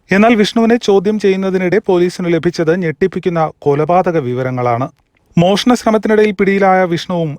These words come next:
ഇയാളുടെ മാതാവും വാടകയ്ക്ക് താമസിക്കുന്ന കാഞ്ചിയാർ കാക്കാട്ടുകടയിലെ വീട് കേന്ദ്രീകരിച്ച് അന്വേഷണം നടക്കുന്നതിനിടയിലാണ് പോലീസിനെ പോലും ഞെട്ടിച്ച സംഭവങ്ങൾ ചുരുളഴിഞ്ഞത്.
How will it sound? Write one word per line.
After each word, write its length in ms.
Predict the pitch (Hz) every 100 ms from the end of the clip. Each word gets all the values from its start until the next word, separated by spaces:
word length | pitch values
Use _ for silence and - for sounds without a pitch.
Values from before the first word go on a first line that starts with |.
| 143
ഇയാളുടെ 300 | 151 165 175
മാതാവും 540 | 151 147 165 156 143 - 123
വാടകയ്ക്ക് 520 | 131 151 170 175 185
താമസിക്കുന്ന 520 | 160 151 - 151 151 123 - _ _ _ -
കാഞ്ചിയാർ 600 | 151 175 180 202 196 185 - -
കാക്കാട്ടുകടയിലെ 760 | 160 - 196 196 196 185 180 175
വീട് 260 | 156 160
കേന്ദ്രീകരിച്ച് 720 | 180 165 156 160 156 151 139 127 - _ _ _ 147
അന്വേഷണം 480 | 151 170 170 190 175
നടക്കുന്നതിനിടയിലാണ് 1000 | 151 151 185 175 170 151 165 180 147 117 - _ _ _ -
പോലീസിനെ 400 | 165 180 - 208
പോലും 280 | 202 185 175
ഞെട്ടിച്ച 300 | 147 175 170
സംഭവങ്ങൾ 540 | - 156 139 156 143 120
ചുരുളഴിഞ്ഞത്. 720 | - 135 143 139 113 120 147